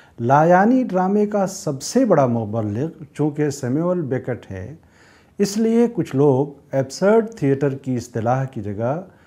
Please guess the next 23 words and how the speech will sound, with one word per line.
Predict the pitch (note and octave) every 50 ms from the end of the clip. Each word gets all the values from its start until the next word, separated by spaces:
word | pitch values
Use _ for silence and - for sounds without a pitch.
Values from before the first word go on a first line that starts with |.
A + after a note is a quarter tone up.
| _ _ _ _ -
बिकेट | A2 G#2 C3 D#3+ D#3+ G3 G#3 G#3 G3 -
थिएटर | - - D3 C#3 C3 C3 C3 C3 D3 E3+ G3 - - _ -
या | B2 B2+ B2+
बिकेट | A#2 A#2+ B2+ B2+ - F#3 F3 F3+ -
ड्रामा | - G#2+ A#2+ A#2+ B2 B2 B2+ C3
की | B2 - C3+ C3 D3
इस्तिलाह | C3+ A#2+ - - - A#2 G#2 B2 C#3+ C#3+ C3
भी | G#2+ F#2+ G2+ G#2+ B2+ D#3 D#3+ - _ _ _ _ _ _ -
इस्तेमाल | C3+ - - - - B2 A#2 A2 A2 A2 A2 A#2+ B2+ D#3+ F#3+ F#3 -
करते | - A2 F#2+ - - A#2 A2
हैं। | G2 F2+ G2 G#2+ G#2 - _ _ _ _ _ _ _ _ _ _ _ _ _ _ _ _ _ _
बहरहाल, | - B2 D#3+ F#3 A#3 C4 F#3+ C3 A#2+ G#2 F#2+ F#2 - - _ -
एब्सर्ड | C3+ C3 C3+ - - - G#3 A3+ B3 B3+ B3 -
थिएटर | F#3 F#3 F#3 F3+ G3 F#3+
कहा | F#3 - F#3 E3+ F3+ F#3
जाए | F3+ F3+ F3+ F#3+ G3 G3+ A3+ G#3+ D3+ A#2
या | G#2+ C3 D#3+ D3+
बिकेट | A2+ A2+ A2+ - C#3 B2 G2+ F2+ F2+
ड्रामा, | - A2+ A2+ G#2+ G#2 G2 F2+ - - _ _ _ _ _ _ - - _ _ _ _ _
बात | G#2 F#2 B2+ C#3 D#3+ F#3+ G3 G3 - - -
एक | C#3+ C#3 C3+ C#3
ही | - - F3
है। | - - G#2+ G2 -